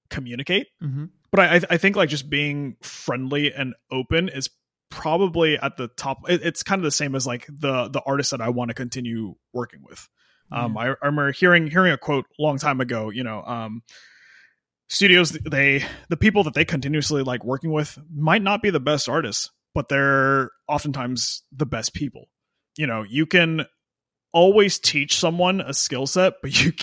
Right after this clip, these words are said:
Speaker 1: it's very hard to teach someone to be a kind person.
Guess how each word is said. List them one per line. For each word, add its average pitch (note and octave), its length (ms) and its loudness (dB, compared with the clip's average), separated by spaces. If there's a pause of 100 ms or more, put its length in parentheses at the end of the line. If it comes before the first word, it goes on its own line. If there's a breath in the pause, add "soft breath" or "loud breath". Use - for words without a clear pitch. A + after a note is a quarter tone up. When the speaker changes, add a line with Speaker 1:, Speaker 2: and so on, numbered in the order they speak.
(140)
Speaker 1:
it's D#3+ 180 0
very D3 380 6
hard F3+ 220 6
to D3+ 80 2
teach D3+ 180 -4
someone D3 240 -4
to B2 80 -4
be B2 460 -8
a A#2 100 -2
kind A#2 480 -6
person. D#3+ 480 -4